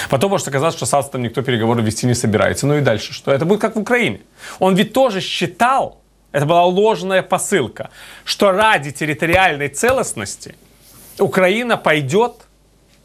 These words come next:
на любые шаги, которые будут ограничивать ее суверенитет. Потому что он ру-, это даже дело не в том, что он Путин, он русский.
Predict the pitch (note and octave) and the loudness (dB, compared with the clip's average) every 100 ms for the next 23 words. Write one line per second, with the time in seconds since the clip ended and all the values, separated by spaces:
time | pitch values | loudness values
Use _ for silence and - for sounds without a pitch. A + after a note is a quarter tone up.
0 | _ _ _ _ _ C3+ F#3 F#3+ F#3 E3 | _ _ _ _ _ 2 2 2 0 0
1 | A3 E3 - D3+ D3 A3 E4+ _ _ _ | 0 0 0 -2 -2 -8 -8 _ _ _
2 | _ _ _ _ - E3+ - G3 A3 A3 | _ _ _ _ -2 0 2 2 2 2
3 | G#3+ G#3+ _ _ _ _ - - - - | 0 -6 _ _ _ _ -20 -20 -20 -20
4 | - - C#3+ G3 F#3+ E3 E3 F#3+ F#3 E3 | -10 0 2 4 2 0 -2 -2 -2 0
5 | F3 D#3+ E3+ D#3+ D3+ C#3 - - - - | 0 0 0 0 0 -2 -4 -6 -8 -8
6 | - F3+ F3+ G#3 G#3 G#3 G3 F#3+ G#3+ D#3+ | -2 2 2 -2 -2 0 0 0 0 -2
7 | F3+ F3 F3 F3 G3 G3+ F#3 G#3+ - F3+ | 0 -2 -2 0 0 0 0 -2 0 -2
8 | E3 D3+ B2 C#3+ E3 F3 G#3 G3+ - - | -2 -2 -2 0 2 2 2 0 -6 -6
9 | F#3+ | -8